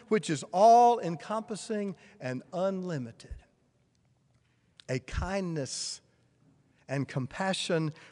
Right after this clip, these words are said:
which is all-encompassing and unlimited. I am afraid that the reason people are running from the church today at such an alarming rate is that this does not sound much like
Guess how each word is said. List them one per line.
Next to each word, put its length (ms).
which 220
is 260
all-encompassing 1600
and 240
unlimited. 1120
I 120
am 140
afraid 800
that 160
the 80
reason 360
people 280
are 160
running 320
from 200
the 60
church 400
today 460
at 160
such 360
an 140
alarming 560
rate 480
is 180
that 240
this 260
does 260
not 260
sound 440
much 400
like 480